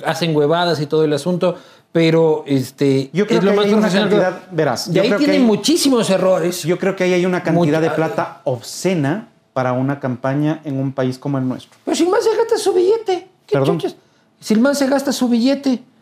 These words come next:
Speaker 1: el problema es de que otros que se gastan el billete de otros, digo yo.
Speaker 2: Eso
Speaker 1: O sea, si el
Speaker 2: también.
Speaker 1: man quiere gastarse su plata,
Speaker 2: No, no,
Speaker 1: es su
Speaker 2: esa,
Speaker 1: plata.
Speaker 2: no, no, eso también es el problema. Verás, lo que vos dices fue esgrimido por un presidente de la,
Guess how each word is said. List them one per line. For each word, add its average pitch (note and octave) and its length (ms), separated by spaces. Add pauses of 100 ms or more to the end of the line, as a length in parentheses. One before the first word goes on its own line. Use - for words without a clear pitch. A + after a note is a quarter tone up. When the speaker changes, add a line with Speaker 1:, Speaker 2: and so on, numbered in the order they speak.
(580)
Speaker 1:
el F3 140
problema C4 440
es B3 120
de A3 120
que F#3+ 140
otros B3 340
que A3+ 120
se G3+ 100
gastan A#3 360
el E3+ 100
billete G#3 380
de D#3+ 120
otros, F#3 500
digo D3+ 280
yo. C#3 240 (380)
Speaker 2:
Eso F3 200
Speaker 1:
O - 20
sea, F#3+ 40
si G#3 100
el B3 60
Speaker 2:
también. C4 40
Speaker 1:
man E4+ 140
quiere F4 200
gastarse D#4+ 380
su C#4+ 200
plata, E4 340 (180)
Speaker 2:
No, D#3+ 160
no, C#3 120
Speaker 1:
es - 120
su - 120
Speaker 2:
esa, - 120
Speaker 1:
plata. A4 440
Speaker 2:
no, D#3 120
no, C#3+ 240
eso D#3 220
también C#3+ 460
es D3 80
el B2+ 100
problema. B2+ 320
Verás, D3+ 300
lo D3 120
que D#3+ 80
vos G3 220
dices E3+ 380 (1080)
fue F3 300
esgrimido E3 880
por D#3 460
un E3 220
presidente D#3+ 680
de D3 80
la, C#3 160